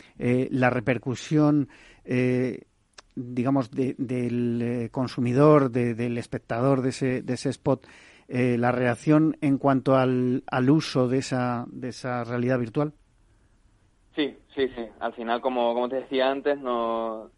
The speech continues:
Speaker 2: tenemos muchísimos seguimientos, ¿no? Y, y lo medimos, to-, todo lo que podemos medir lo medimos. Y, y sin duda esta campaña, pues también, ¿no?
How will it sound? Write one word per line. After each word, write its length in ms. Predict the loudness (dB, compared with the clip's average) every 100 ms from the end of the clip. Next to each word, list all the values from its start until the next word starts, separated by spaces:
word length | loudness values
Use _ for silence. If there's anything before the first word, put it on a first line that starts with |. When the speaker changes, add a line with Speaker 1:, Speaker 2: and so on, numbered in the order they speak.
| -12
Speaker 2:
tenemos 340 | -8 -4 -4 -6
muchísimos 580 | -8 -6 -6 -4 -6 -6
seguimientos, 520 | -8 -6 -8 -8 -8
¿no? 260 | -8 -12 -12
Y, 560 | -14 -12 -12 -14 -16 -18
y 80 | -12
lo 100 | -8
medimos, 420 | -8 -8 -8 -8
to-, 200 | -6 -6
todo 220 | -4 -4 -4
lo 60 |
que 120 | -4
podemos 260 | -6 -6 -8
medir 240 | -8 -8
lo 100 | -8
medimos. 360 | -8 -8 -10 -12 _ _ _ _ _
Y, 380 | -8 -8 -8 -12 -12
y 100 | -14 -12
sin 120 | -10
duda 200 | -2 -2
esta 180 | -2 -6
campaña, 340 | -4 -6 -4
pues 160 | -6 -8
también, 380 | -14 -10 -10
¿no? 140 | -10